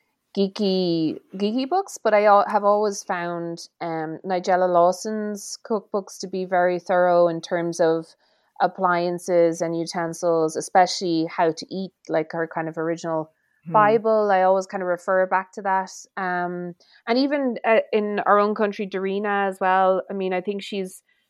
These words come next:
Speaker 1: you know, Ballymaloe do very much, um, kind of drill into you the essential utensils or appliances that you need. Um, I think that's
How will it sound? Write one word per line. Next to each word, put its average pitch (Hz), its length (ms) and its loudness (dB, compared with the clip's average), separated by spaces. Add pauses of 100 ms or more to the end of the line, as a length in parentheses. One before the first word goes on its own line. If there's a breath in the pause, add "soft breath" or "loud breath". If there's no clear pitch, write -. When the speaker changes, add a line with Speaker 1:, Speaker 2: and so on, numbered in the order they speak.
(340)
Speaker 1:
you 226 100 0
know, 202 240 4 (480)
Ballymaloe 196 840 4 (140)
do 196 240 -4
very 185 320 0
much, 175 520 -8 (420)
um, 175 720 0 (200)
kind 208 160 0
of 190 60 0
drill 185 280 6
into 180 400 0
you 165 340 0
the 170 200 -2
essential 165 1000 0 (640)
utensils 175 920 0
or 180 120 4
appliances 165 800 -4
that 151 180 2
you 165 120 -6
need. 156 400 -6 (340)
Um, 151 320 -2
I 151 60 -4
think 170 160 -6
that's 151 180 2